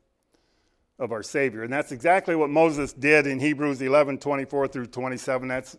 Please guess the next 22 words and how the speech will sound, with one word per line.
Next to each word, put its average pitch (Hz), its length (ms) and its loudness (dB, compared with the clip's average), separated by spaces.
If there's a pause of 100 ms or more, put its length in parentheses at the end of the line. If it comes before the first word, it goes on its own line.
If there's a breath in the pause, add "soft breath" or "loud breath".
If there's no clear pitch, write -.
exactly 139 400 -2
what 120 160 -6
Abraham 123 520 -4
did 123 300 0
in 117 140 -10 (360 soft breath)
Hebrews 143 360 0
eleven 135 400 4
eight, 139 240 -2
nine, 131 240 2
and 113 220 -12
ten. 156 480 12 (1120)
Um, 123 480 0 (720 soft breath)
we 113 100 -14
haven't 101 160 -16
got 104 160 -10
time 110 280 -10
to 104 40 -10
look 107 140 -14
at 101 140 -12
it. - 60 -20 (540 soft breath)
You 156 80 0
know, 156 300 2